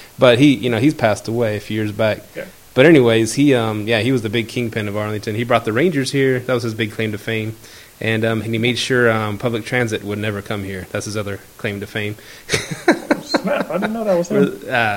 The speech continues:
Speaker 1: I'm just assuming. But anyways, um, they lost the injunction. So pretty much, uh, "Sorry guys, yeah, we don't have an injunction. We're still gonna go through with the lawsuit, and who knows how that's, how long that's gonna take." And, um,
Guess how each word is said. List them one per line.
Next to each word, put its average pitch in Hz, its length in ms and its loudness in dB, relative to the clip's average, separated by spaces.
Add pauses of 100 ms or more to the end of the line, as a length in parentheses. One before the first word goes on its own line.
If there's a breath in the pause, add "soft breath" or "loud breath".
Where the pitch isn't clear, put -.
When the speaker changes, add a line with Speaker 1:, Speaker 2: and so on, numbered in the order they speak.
(180)
Speaker 1:
I'm 95 80 -12
just 92 200 -12 (300)
assuming. 101 400 -10 (540 loud breath)
But 147 120 8
anyways, 127 560 8
um, 113 520 -2 (760)
they 123 120 0
lost 127 280 2
the 127 80 0
injunction. 127 580 -2 (580)
So 120 400 0 (600 loud breath)
pretty 131 160 0
much, 127 480 0
uh, 131 280 2
"Sorry 139 300 4
guys, 127 440 2
yeah, 120 320 2
we 120 120 0
don't 120 160 0
have 120 140 2
an 117 80 0
injunction. 123 560 -2
We're 117 80 -2
still 139 160 -2
gonna 123 160 0
go 123 120 2
through 123 140 -4
with 117 80 -4
the 120 60 -6
lawsuit, 131 720 0
and 117 420 0
who 127 120 0
knows 123 280 0
how 120 80 2
that's, 117 240 0 (120)
how 117 120 -2
long 113 160 0
that's 113 160 0
gonna 113 180 -4
take." 113 420 -2
And, 107 240 -4
um, 104 340 -6